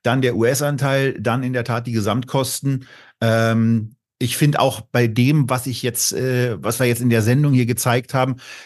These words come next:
äh, finde ich den, den Van Eck, äh, Morningstar Developed Markets,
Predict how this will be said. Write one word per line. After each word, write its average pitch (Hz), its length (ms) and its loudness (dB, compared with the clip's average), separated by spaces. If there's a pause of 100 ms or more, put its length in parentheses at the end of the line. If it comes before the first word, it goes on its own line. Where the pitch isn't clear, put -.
(120)
äh, 113 400 -2
finde 120 320 0
ich - 180 -4
den, 117 460 2
den 113 280 0
Van 110 220 0
Eck, - 380 -6 (100)
äh, 113 380 -8 (180)
Morningstar 110 680 0
Developed 110 500 -4
Markets, 117 500 -4